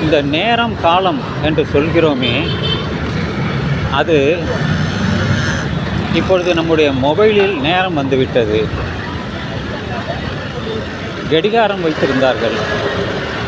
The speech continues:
அதை வைத்து நேரத்தை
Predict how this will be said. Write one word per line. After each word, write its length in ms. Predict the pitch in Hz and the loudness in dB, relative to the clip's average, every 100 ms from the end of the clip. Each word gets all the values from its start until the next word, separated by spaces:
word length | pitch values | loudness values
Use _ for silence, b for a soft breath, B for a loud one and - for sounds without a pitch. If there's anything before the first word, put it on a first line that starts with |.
| - - - - 131 | -4 -4 -4 -2 0
அதை 160 | 180 180 | 0 0
வைத்து 360 | 180 175 226 240 226 - 165 - - - - - - - - - - - 117 | 0 2 2 2 0 -4 -4 -4 -4 -2 -2 -2 -2 -2 -2 -2 0 0 2
நேரத்தை 460 | 180 220 202 185 | 2 2 0 -2